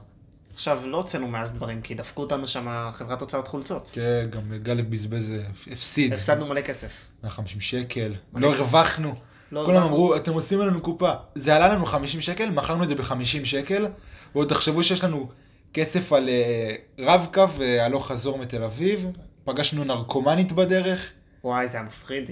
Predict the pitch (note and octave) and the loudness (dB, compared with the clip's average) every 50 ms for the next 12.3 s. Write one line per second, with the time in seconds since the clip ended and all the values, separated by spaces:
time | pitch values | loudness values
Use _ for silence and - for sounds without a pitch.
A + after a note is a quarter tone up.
0 | G2+ - A#2+ B2+ B2+ - - D3 - - F3 F3 F3 F3 D#3+ D3+ D3+ - - - | -12 -10 -10 -8 -6 -4 -4 -2 0 2 2 4 4 2 0 -4 -8 -12 -14 -14
1 | - - - - - - B2 A#2+ A#2 A#2 A#2 A2+ - - C#3+ C#3 C3+ B2+ A#2+ A#2+ | -14 -16 -16 -16 -12 -8 -6 -4 -2 -2 -2 -2 -2 -2 -2 -2 -2 -2 -2 -2
2 | C#3 C3 B2+ B2+ B2 B2+ B2 B2 B2+ B2 B2 A#2+ A2+ G#2+ C#3 C3+ B2+ B2 A#2+ C#3+ | -2 0 0 0 0 0 0 2 2 2 2 0 -2 -2 -2 0 2 4 4 4
3 | D3+ E3 D#3+ C#3 - B2+ B2 C3 D3 D#3+ D#3+ - F3 C#3+ C#3 - - - - - | 4 4 0 -2 -4 -6 -6 -6 -6 -6 -6 -6 -6 -6 -6 -6 -4 -4 -4 -4
4 | - - - - D#3 D3 C#3 D3 C#3 D#3 E3 D#3+ C#3 B2 A#2+ A#2 - - D3+ C#3+ | -4 -6 -8 -12 -10 -10 -6 -2 2 2 4 4 2 2 0 0 0 2 4 4
5 | C#3 C3+ C3 B2 A#2+ B2 B2+ A#2+ - - D3 C#3 C3 A#2+ B2 A#2+ C3+ C3+ C#3 D3 | 4 2 0 -4 -10 -12 -12 -12 -12 -10 -10 -10 -10 -8 -8 -6 -6 -4 -2 0
6 | D#3+ F3 F3+ F3+ - - - - B2 C#3+ F3+ E3 E3 E3 D3+ D3 F3 G3 G#3 F#3+ | 0 0 0 0 -4 -12 -14 -12 -10 -4 2 2 2 2 2 2 0 2 2 2
7 | D3 C3+ - E3 E3+ - - G#3 G3 F#3 E3+ - F3+ F3+ F3 C#3+ B2+ - D#3+ D3 | 0 -2 -4 -6 -8 -6 -6 -6 -6 -4 -4 -4 -4 -4 -4 -4 -8 -8 -4 0
8 | D#3 D#3 C#3 C#3 D3+ D#3+ D3 C#3+ B2 B2 B2+ B2+ B2 - D#3+ D#3+ D#3 C3+ B2+ B2 | 2 2 4 4 4 2 2 0 -2 -2 -2 0 0 2 2 2 2 0 -2 -4
9 | B2 A#2+ A#2 A#2+ C3 C3 C3 B2+ B2+ A2+ A2 G#2+ G#2+ G#2 G#2 C#3 C#3 C3 - - | -4 -4 -4 -6 -6 -8 -8 -8 -8 -6 -6 -6 -6 -4 -2 -2 -2 -2 -4 -4
10 | - C3+ C3+ B2+ A2+ G#2+ G#2 G#2+ - - _ _ _ - - - F#2 A2+ C3 C#3+ | -2 0 0 0 -2 -4 -8 -14 -18 -20 _ _ _ -20 -20 -16 -12 -6 -2 0
11 | D3 D3 C#3+ D#3 C#3 C3+ C#3 C#3 C#3 - B2+ A#2 A#2 A#2 B2 D#3 D#3+ D3+ E3+ E3+ | 0 2 2 0 0 4 2 2 2 2 0 0 0 0 0 -2 -2 -2 -4 -6
12 | F3 - F#3+ F#3+ F#3+ | -4 -4 -4 -4 -4